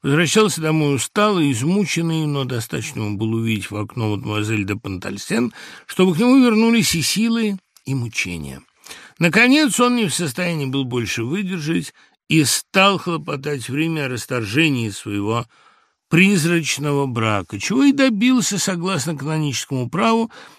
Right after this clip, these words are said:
и за щедрый подарок святейшему отцу. Если господин де Монрагу отпустил из своего дома мадемуазель де Пантальсен со всеми знаками уважения, подобающего женщине, и не обломав палки об её спину, то только потому,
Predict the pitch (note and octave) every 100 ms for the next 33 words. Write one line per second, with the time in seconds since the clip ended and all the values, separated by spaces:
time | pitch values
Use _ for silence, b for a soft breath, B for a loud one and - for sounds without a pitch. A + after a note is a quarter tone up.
0 | B - D#3+ D3 D3+ - D3+ A2+ A2 G#2+
1 | A#2+ C3+ G3 G#3+ - A2+ G#2+ C#3 - A#2+
2 | G#2 G2 - F#2+ A#2+ D3 C3 A#2 - -
3 | C3+ B2+ A#2+ A#2+ A#2 A2+ A#2 G#2+ A2 F#2+
4 | B B B - D3+ C3 G#3+ - A3+ B3
5 | A3 B2+ E3+ E3+ F3 G3 D#3+ G3 F#3+ D#3+
6 | D3 C#3 C#3 D3+ C3+ F3+ D#3 C3+ B2+ A#2+
7 | D3+ D3+ C#3 C3 A#2+ B2+ B2+ - D#3+ D3
8 | G#2+ B2 G#2+ D3 C#3 A#2 C3 - A#2 G#2+
9 | G#2+ A2+ B3+ B3 E3 C3 C#3 C3+ B2 G#2+
10 | B2+ A#2 A2+ F#2+ - A#2 B B B B
11 | - D#3+ D#3 D#3+ E3 D3+ D#3 D#3+ E3+ E3+
12 | D3 - - E3 D3+ A2+ B2+ A2+ A#2 A#2
13 | G#2+ - A3+ C4 A3 D3+ A#2+ D3+ D3 B3
14 | G#3 B2 A#2 A2+ C#3 G#3+ D#4+ D4